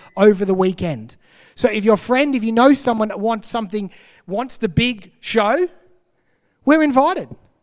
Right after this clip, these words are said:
And I'll give you a little bit of a script. Sorry, Southport people that are here visiting today, but I'll give you a script. When they go, "Wow, that was amazing," you go, "Yeah, it was amazing." Imagine if it was something like that,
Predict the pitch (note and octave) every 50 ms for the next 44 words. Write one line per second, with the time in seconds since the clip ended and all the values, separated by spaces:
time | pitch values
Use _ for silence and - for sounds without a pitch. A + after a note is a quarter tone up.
0 | _ _ _ _ _ _ _ _ _ A3 A3 G#3+ G3 B3 C#4+ D4+ D4 C4 C4 B3
1 | A3+ A#3+ A#3 A3 G#3 F#3 - - - A#3+ A#3+ A#3+ - - - A#3 A#3 A3 - -
2 | A3 G3+ G#3+ G#3 - A3 G#3 - G#3 G#3 F3+ F#3+ F#3 F#3 F3 D#3+ F3+ G#3 G3 F3
3 | F#3 F#3 E3 E3+ E3+ F3 E3+ D3+ - F3 D#3+ D3+ F3 B3 C#4 _ _ _ _ _
4 | _ _ _ - D#3 D3+ - F#3+ F3+ F3 D3 - - - - D3+ C3 - _ -
5 | - - _ _ _ _ _ _ _ _ _ _ _ _ F3 F3 E3 E3 D#3 D#3
6 | C#3+ C3 B2 B2+ C3+ C#3+ - - - - - - - - - - - - _ _
7 | _ _ _ _ _ _ _ _ _ _ _ _ _ _ - D3+ D3+ D3+ D3 C3+
8 | B2+ B2+ B2+ B2 B2 B2 B2 A#2+ A#2+ A2 A2 A#2+ B2+ C#3+ C#3+ C#3+ E3 F3 F#3 G3
9 | A3 A3+ E3 B2 _ _ _ _ C#3+ - C3+ C3+ C3+ C#3 C#3 C3+ C#3+ C3+ C3 A#2+
10 | A#2 A#2 A2 A2+ G#2+ A2 C3 _ _ _ _ _ _ - C#3+ C#3 D#3 E3+ F#3 F3
11 | F#3+ F#3 F3 D3+ D3+ D3 C3+ - - - - D#3 D#3+ E3 D#3 D3 C3+ B2 _ -
12 | C3+ - _